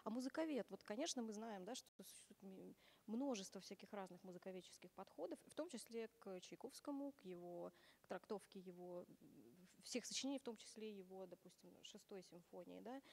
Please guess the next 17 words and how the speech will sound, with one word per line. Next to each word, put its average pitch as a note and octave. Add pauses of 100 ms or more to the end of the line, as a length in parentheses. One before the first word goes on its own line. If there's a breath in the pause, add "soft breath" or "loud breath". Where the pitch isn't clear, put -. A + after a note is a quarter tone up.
(380 loud breath)
Эм, G3
а A#3
у D4+
тебя C#4+
как C#4
это A#3
было? G3
Вот F#3
ты C4+
как -
музыковед, A3 (160)
эм, F#3 (220)
как, G#3+ (160)
какое D#4+
место A#3+
для A3+
тебя G#3